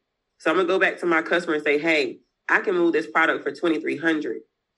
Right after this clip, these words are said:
So if my shipper says, "Okay, cool, let's do it,"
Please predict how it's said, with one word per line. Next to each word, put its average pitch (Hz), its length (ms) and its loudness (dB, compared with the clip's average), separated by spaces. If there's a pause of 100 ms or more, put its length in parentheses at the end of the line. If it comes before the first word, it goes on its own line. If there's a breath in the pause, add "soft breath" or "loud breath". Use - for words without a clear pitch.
(340 soft breath)
So 165 180 2
if 160 80 0
my 170 220 2
shipper 180 320 0
says, 165 420 2
"Okay, 170 320 0
cool, 247 300 0
let's 165 220 2
do 247 300 -2
it," 170 220 0